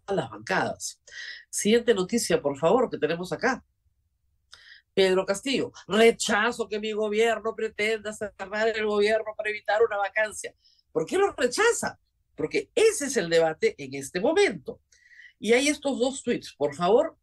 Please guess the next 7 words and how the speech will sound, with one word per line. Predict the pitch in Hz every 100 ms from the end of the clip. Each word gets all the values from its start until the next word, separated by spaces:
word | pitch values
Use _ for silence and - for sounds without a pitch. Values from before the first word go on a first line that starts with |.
| _ _ _ _ _ _
si | - - 156
me |
ayudan, | 156 180 180 196 - _ _ _ _ _ _ _ _ _
estos | 160 160 - 147 - -
a | 123
toda | - 156 147
pantalla. | 127 123 226 208 160 214